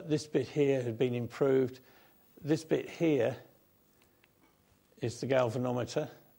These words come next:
and that was made in eighteen eighty-eight, was still being used in nineteen seventy. And that's, you can see the scale, um, that it was, would uh,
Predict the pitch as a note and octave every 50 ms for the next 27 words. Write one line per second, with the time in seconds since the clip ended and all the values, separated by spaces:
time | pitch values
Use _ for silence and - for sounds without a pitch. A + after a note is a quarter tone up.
0 | _ E3 B2+ A#2+ A#2+ B2 A#2+ B2 A#2+ A#2+ - C#3 B2+ A#2+ A2+ B2 B2 B2 A#2+ A#2
1 | - D3 B2 A2 - - - C3+ C3+ C#3+ C#3 C3 - - B2 G#2+ - - - -
2 | E3+ D3 B2 A#2+ B2 A#2 A2+ A2+ A#2 A#2+ A#2+ A#2 A#2 A2 - - - - - -
3 | - - - - _ _ - A2+ A#2 A#2+ A#2+ A#2 A2+ A#2 - A#2+ G#2 - - -
4 | - B2 A2 A2+ A2 A2+ - - B2 C3+ - - - _ _ _ _ _ _ _
5 | _ _ _ _ _ _ _ _ _ _ _ _ _ _ _ _ _ - C3 A#2
6 | A#2 A#2+ C3 D3 B2+ - - - - C#3+ C3+ C3 - - C3+ A2 - - - C#3
7 | C3+ B2+ B2+ A#2+ A#2 A#2+ A#2+ - - B2 A2+ - - - - C#3 B2+ A2+ A2 A2+
8 | A2 - - - - _ _ _ _ _ _ - - G#2+ A2+ A#2 A2 A2 A2 A2
9 | A2 A#2 A2 - - B2+ A#2+ A#2 A#2 A#2 G#2+ - - - - - - - - B2+
10 | A#2+ B2 A2+ - - - _ _ - - - - - - _ _ _ - - A#2